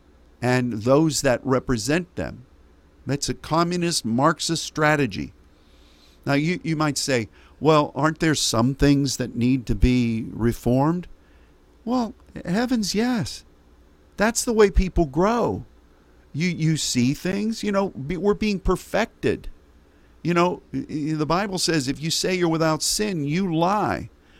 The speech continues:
We are continually being perfected. From glory to glory, we're changed.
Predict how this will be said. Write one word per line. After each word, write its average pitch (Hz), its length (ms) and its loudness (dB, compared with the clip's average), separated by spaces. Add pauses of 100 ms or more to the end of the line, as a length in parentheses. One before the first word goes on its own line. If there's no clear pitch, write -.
(160)
We 175 180 2
are 208 80 4
continually 190 840 -2
being 139 340 0
perfected. 139 800 -4 (580)
From 151 260 0
glory 190 360 4
to 175 80 -2
glory, 185 400 2
we're 147 180 -2
changed. 143 1000 -6